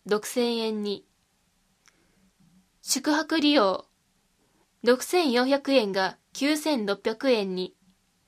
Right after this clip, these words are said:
個室六部屋、大部屋。オオルリ、セキレイ、メジロ、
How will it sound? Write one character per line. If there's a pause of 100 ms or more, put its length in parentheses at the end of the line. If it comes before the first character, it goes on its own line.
(1160)
個
室
六
部
屋、 (500)
大
部
屋。 (2750)
オ
オ
ル
リ、 (260)
セ
キ
レ
イ、 (440)
メ
ジ
ロ、